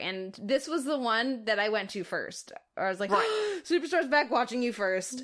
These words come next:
Speaker 1: Um,
Speaker 2: <laughs>
Speaker 1: and again, I'm just so glad to have it back. I think it's such a fun show, and the, the dynamic of the characters, the way that they, what they shake up and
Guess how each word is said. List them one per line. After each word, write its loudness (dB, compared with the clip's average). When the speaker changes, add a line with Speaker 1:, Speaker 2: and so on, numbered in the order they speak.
Speaker 1:
Um, 4
Speaker 2:
<laughs> -4
Speaker 1:
and 0
again, 0
I'm 2
just -8
so 0
glad 0
to -4
have 0
it -6
back. 2
I 0
think -2
it's -6
such -4
a -4
fun 0
show, 0
and 0
the, 2
the 0
dynamic -2
of -4
the -8
characters, 0
the -2
way 2
that -2
they, 2
what 0
they 0
shake 0
up 0
and -6